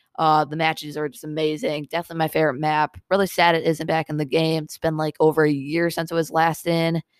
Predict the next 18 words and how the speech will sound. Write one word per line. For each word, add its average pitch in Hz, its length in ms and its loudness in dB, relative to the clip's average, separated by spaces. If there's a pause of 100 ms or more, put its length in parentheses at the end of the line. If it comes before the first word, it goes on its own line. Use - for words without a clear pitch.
(340)
Uh, 170 200 6
but 202 80 2
yeah, 160 80 6
this 156 240 -4
map 180 200 4
was 156 140 -2
amazing. 151 540 -2
I 85 60 -6
really 165 320 2
hope 156 200 2
they 147 120 -2
bring 151 200 0
it - 80 -8
back 143 220 -6
at - 120 -18
some 175 260 2
point. 170 520 2 (600)
Um, 165 800 6